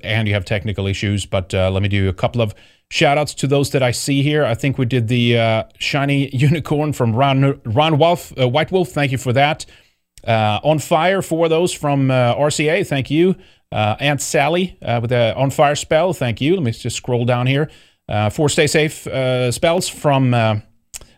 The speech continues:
uh, Scott twenty-five. Thank you, Scott. Appreciate that.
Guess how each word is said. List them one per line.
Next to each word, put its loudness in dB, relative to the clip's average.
uh, -6
Scott 0
twenty-five. -2
Thank -2
you, -2
Scott. 2
Appreciate -2
that. 2